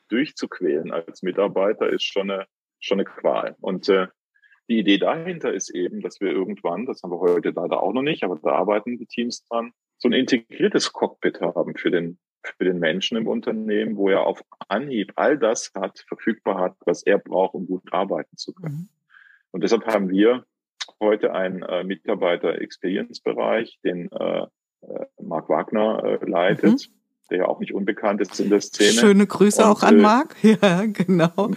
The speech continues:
Speaker 1: richtig gerne
Speaker 2: Ja.
Speaker 1: aus.
Speaker 2: Ja.
Speaker 1: Und, äh, er ist mit seinem Team im Augenblick seit gut einem Jahr dabei, äh, diese verschiedenen Funktionalitäten zugunsten der Menschen im Unternehmen, äh, zusammenzuführen und zu integrieren und eine gleiche gemeinsame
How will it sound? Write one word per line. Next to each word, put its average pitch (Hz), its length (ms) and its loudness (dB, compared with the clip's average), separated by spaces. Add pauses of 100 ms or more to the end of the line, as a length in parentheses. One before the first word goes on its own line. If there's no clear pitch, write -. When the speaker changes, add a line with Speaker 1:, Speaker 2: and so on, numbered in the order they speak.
(140)
Speaker 1:
richtig - 360 0
gerne 139 220 6
Speaker 2:
Ja. 87 100 6
Speaker 1:
aus. 98 400 2
Speaker 2:
Ja. 226 180 2
Speaker 1:
Und, 170 160 2
äh, 95 260 0
er 101 240 2
ist 123 160 -6
mit 123 140 -10
seinem 104 320 0
Team 117 440 -8
im 113 120 -12
Augenblick 107 460 -4 (120)
seit 92 220 -4 (140)
gut - 160 -8
einem 85 240 -2
Jahr 73 200 0
dabei, 82 540 -4 (360)
äh, 87 140 0
diese 95 220 -4 (160)
verschiedenen 156 460 -4
Funktionalitäten 95 1120 -2
zugunsten 110 580 -6
der 95 100 -2
Menschen 98 340 -4
im 87 100 -8
Unternehmen, 85 760 -6 (340)
äh, 98 160 0
zusammenzuführen 110 1040 -4
und 87 220 -12
zu - 160 -4
integrieren 98 720 -2
und 80 440 -14
eine 82 160 -6
gleiche 92 460 0
gemeinsame 92 680 -4